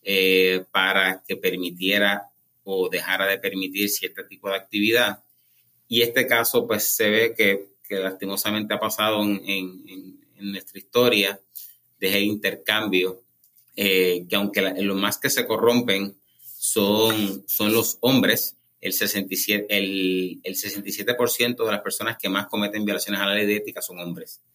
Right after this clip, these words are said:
el treinta y tres son mujeres. Y, y eso se redujo. En, en la radiografía anterior, el setenta por ciento eran hombres y el treinta eran mujeres, o sea que hemos visto también cierto tipo de actividad de, de fémina que ha ido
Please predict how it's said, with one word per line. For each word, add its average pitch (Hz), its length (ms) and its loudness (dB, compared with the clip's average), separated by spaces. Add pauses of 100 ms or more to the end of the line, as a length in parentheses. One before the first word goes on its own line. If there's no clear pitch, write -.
(400)
el 95 100 -10
treinta 95 260 -4
y 92 40 -6
tres 98 200 -2
son 98 140 -2
mujeres. 85 440 -2 (520)
Y, 90 540 0
y 101 140 2
eso - 420 2 (140)
se - 240 0
redujo. 98 440 2
En, 85 140 -4
en 95 220 0
la 92 100 2
radiografía 92 540 0
anterior, 104 640 0 (260)
el - 100 -10
setenta 101 500 0
por 117 120 0
ciento 107 320 0
eran 104 200 0
hombres 110 320 2
y 98 60 2
el 92 140 0
treinta 101 400 2
eran 104 160 2
mujeres, 113 380 4
o 95 80 0
sea 95 200 -4
que 95 60 -4
hemos 101 220 0
visto 101 260 -4
también 98 480 -2 (420)
cierto - 360 -4
tipo 104 240 -4
de 101 60 4
actividad 98 720 2
de, 90 320 0 (140)
de - 220 -8
fémina 107 640 0 (280)
que 98 140 -4
ha 92 60 0
ido 98 440 -2